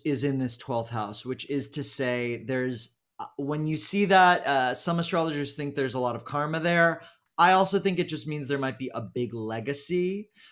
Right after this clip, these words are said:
Uh, I was looking at Tina Turner's chart earlier. She kind of had a, something similar, which is, like, they leave a lot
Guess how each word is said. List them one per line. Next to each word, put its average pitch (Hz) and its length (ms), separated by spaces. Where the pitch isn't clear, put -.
Uh, 139 200
I 147 120
was 151 180
looking 165 260
at 127 100
Tina 139 260
Turner's 135 460
chart 151 360
earlier. 139 760
She - 360
kind 147 220
of 143 60
had 135 160
a, 131 160
something 156 400
similar, 143 400
which 127 220
is, 117 180
like, 123 220
they 143 240
leave 143 840
a 113 160
lot 107 320